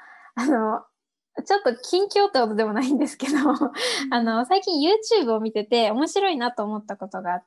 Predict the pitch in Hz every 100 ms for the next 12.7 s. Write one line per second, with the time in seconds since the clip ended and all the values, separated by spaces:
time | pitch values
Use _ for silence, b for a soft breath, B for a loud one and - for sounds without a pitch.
0 | _ 226 220 190 B B B B B B
1 | 240 226 220 226 349 381 370 359 359 -
2 | 381 254 202 240 247 - 269 233 - _
3 | 226 208 196 - 349 220 196 196 214 214
4 | 208 202 240 - _ _ 196 220 269 285
5 | - 208 185 262 - - - - - -
6 | _ _ - 269 247 247 254 196 175 202
7 | 233 185 285 254 254 254 240 262 311 -
8 | 247 233 240 240 302 339 202 B B B
9 | - 233 269 359 403 403 392 359 370 294
10 | 226 185 - _ - 214 233 - - 226
11 | 202 196 - 240 - - 294 415 440 220
12 | 208 185 190 202 - -